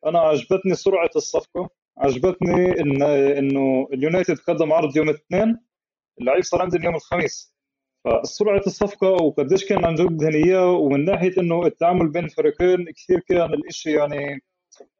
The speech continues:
بالنسبة لي كان كثير غريب، يعني ما صارش في محادثات مناوش-، يعني، يعني ما كانش في ولا صعوبة بهاي الصفقة.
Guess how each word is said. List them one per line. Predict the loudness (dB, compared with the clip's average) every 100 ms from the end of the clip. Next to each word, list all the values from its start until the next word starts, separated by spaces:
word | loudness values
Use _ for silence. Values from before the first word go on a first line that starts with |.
| _
بالنسبة | -2 -2 0 0
لي |
كان | 2 -2
كثير | -2 0 2
غريب، | 4 2 2 2
يعني | 0 0
ما |
صارش | 0 0 0 0
في | 2 4 6 4 4 4 2 0 -2
محادثات | -2 -2 0 0 2 0 -2
مناوش-، | -2 2 4 2 0 -2
يعني، | -2 -4 -4
يعني | 0 0
ما | 2
كانش | 0 0
في | 0 2
ولا | 2 2 0 -4 _ _ _ -8
صعوبة | 0 2 4 2
بهاي | 2 0
الصفقة. | -2 -8 -8 -20